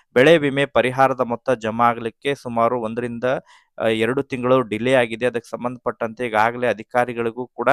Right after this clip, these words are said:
ಆ, ರಾಜ್ಯದ ಕೃಷಿ ಸಚಿವರಾಗಿರ್ಬೋದು ಮತ್ತು ಕಂದಾಯ ಸಚಿವರು ಕೂಡ ಈಗಾಗಲೇ ಸೂಚನೆಯನ್ನ ಕೊಟ್ಟಿದ್ದಾರೆ ಮತ್ತು ಆಯಾ ಒಂದು ವಿಮಾ ಕಂಪನಿಗೂ ಕೂಡ ಈಗಾಗಲೇ ಸೂಚನೆಯನ್ನ ಕೊಟ್ಟಿದ್ದಾರೆ. So ಅದಕ್ಕೆ ಸಂಬಂಧಪಟ್ಟಂತೆ so ಅತಿ ಶೀಘ್ರದಲ್ಲಿ ನ-, ಇವತ್ತು ಕೂಡ ಕೆಲವೊಂದಿಷ್ಟು ಜಿಲ್ಲೆಗಳಿಗೆ ಹಾಸನ ಆಗಿರ್ಬೋದು, ರಾಯಚೂರು,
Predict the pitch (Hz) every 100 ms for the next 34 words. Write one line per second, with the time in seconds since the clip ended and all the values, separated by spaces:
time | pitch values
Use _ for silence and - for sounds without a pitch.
0 | - - - _ _ 113 113 123 135 131
1 | 143 135 - _ 127 156 147 135 135 127
2 | 120 120 120 123 135 127 - 117 110 123
3 | - 117 120 117 120 120 110 117 123 123
4 | 123 - 123 117 117 - 113 117 127 131
5 | 117 127 110 113 117 113 120 180 - -
6 | - - 120 139 151 143 131 135 127 120
7 | - 127 117 104 117 123 120 127 117 120
8 | 120 117 113 110 117 117 117 123 - 127
9 | 113 - 113 127 131 123 - 117 110 160
10 | - - _ _ 139 123 - 160 - 131
11 | 127 123 123 127 117 _ 127 123 139 160
12 | 147 131 131 131 120 117 120 120 - 117
13 | 117 120 117 117 127 113 113 - 127 123
14 | 117 113 113 117 123 110 110 - 123 113